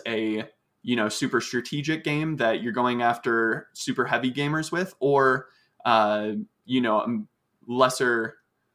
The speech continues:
lesser strategy game that's a little bit lighter, uh, for the family. I think the theme that you do can very much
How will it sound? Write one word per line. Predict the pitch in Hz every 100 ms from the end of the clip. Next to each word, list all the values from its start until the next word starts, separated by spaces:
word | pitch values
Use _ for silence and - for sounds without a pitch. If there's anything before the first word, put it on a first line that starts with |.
| _ _ _ _ _ _ _
lesser | 123 156 156 131
strategy | - 117 113 110
game | 104 107 110
that's | 110
a | -
little | 120 123
bit | 113 -
lighter, | 120 123 107 110 - -
uh, | 120 110 101
for | - 135 113
the | 101
family. | - 120 104 107 101 -
I |
think | 113 135 123
the | 127 117 110
theme | - 165 175
that | 135 104
you | 113
do | 104 135 135 113 110 _ _ _
can | - 135 123
very | 110 131 131
much | 120 117 - -